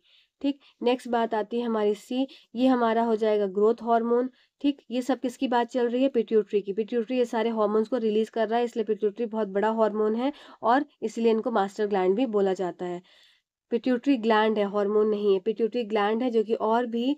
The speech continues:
हार्मोन्स को या और भी ग्लैंड्स को रेगुलेट कर रही है। सॉरी, मैंने गलत बोल दिया, ठीक है। तो ग्रोथ हार्मोन क्या हो जाएगा? ग्रोथ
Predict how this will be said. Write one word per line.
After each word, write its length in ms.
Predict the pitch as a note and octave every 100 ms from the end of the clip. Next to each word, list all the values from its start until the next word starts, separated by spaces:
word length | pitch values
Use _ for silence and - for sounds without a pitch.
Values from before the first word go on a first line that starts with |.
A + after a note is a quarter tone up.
| - _ -
हार्मोन्स 340 | G#3+ G#3+ G#3+
को 280 | - B3+ D4 _ -
या 120 | A#3
और 200 | - A3
भी 140 | G#3+ A#3
ग्लैंड्स 300 | G#3+ F#3+ F#3+
को 100 | B3
रेगुलेट 420 | G#3+ G3 F#3+ F#3
कर 180 | - F3+
रही 80 | F#3
है। 60 |
सॉरी, 280 | F#3 G#3 A3+
मैंने 200 | A#3+ G#3+
गलत 200 | G3 F#3+
बोल 200 | F3+ F3+
दिया, 220 | F3+ F3+ F#3+ - _
ठीक 120 | A#3+ A#3+
है। 80 |
तो 120 | C4 B3
ग्रोथ 200 | B3 B3+
हार्मोन 340 | B3 A#3 A#3+ B3
क्या 140 | A#3+
हो 100 | A#3
जाएगा? 320 | A3+ A3+ A#3+
ग्रोथ 200 | A#3 A#3